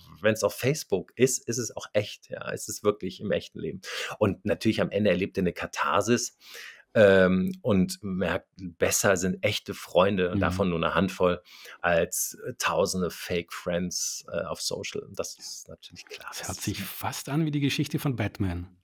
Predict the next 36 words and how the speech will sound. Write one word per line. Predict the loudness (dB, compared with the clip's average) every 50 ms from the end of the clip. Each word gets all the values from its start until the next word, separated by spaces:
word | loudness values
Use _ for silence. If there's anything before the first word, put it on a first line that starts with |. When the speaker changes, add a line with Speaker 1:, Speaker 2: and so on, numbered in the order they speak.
| -12 -12 -12 -4 8
Speaker 1:
<laughs> | 12 12 12 12 12 12 12 12 12 12 12 10 10 10 10 6 6 2 0 -2 -2 -2 0 -2 -2 2
Aber | 6 8 8 8 6 4 2
Batman | 2 2 4 4 4 4 6
bekämpft | 4 4 6 6 4 4 6 2
noch | 2 4
Verbrecher, | 6 4 4 4 4 2 2 2 4 4 4
das | 4 4 4 6
hab | 6 8 8
ich | 10
Speaker 2:
Ja, | 10
aber | 12 12
er | 12
hat | 12 12
Speaker 1:
nicht, | 10
Speaker 2:
auch | 10 10
Speaker 1:
ja. | 12
Speaker 2:
keine | 10 10 10 8
Freunde | 8 8 10 12 12 10
dann, | 10 8 4 4
nur | 4 6
einen. | 6 8 8 8 8 8
Speaker 1:
Ja, | 12 12 12 12
genau, | 12 12 12 12 12 12 12 12
<laughs> | 12 12 12 12
nur | 12 12 12 12
einen. | 12 10 8 8 6 0
Aber | 0 0 2
der | 2 2
Butler | 2 2 0 8 10 10
ist | 10 10 8
ja | 2
auch | 2
sehr | 6 4 4 6
nett, | 6 4 4 2 0 -2
ja. | -2 -4 -2 2
Speaker 2:
Ja. | 4 4 4 6